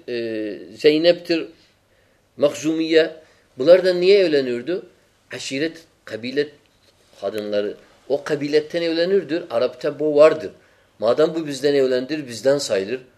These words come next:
Bu sefer işte onu savunma şeyi, zarureti görüyorlar. Bu vasıtayla Resulullah kabileleri kendine bağlıyordu, kalplerini imşak ediyordu, İslam'a geliyordular. Mesela Ummu Habibe,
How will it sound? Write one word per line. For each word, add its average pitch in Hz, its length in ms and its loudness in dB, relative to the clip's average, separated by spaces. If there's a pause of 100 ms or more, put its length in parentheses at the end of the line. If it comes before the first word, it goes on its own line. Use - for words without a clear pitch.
(280)
Bu 123 60 -10
sefer 160 440 0 (840)
işte - 160 -14
onu 135 240 -2
savunma 143 580 4 (200)
şeyi, 135 380 -4
zarureti 131 580 0
görüyorlar. 95 520 -6 (520)
Bu 147 120 0
vasıtayla 175 500 6
Resulullah 170 520 2 (280)
kabileleri 147 580 0
kendine 156 440 -2
bağlıyordu, 156 480 0
kalplerini 139 400 -2
imşak 156 320 -4
ediyordu, 175 460 0 (260)
İslam'a 123 400 0
geliyordular. 98 560 4 (720)
Mesela 180 480 8
Ummu 180 240 2
Habibe, 175 680 4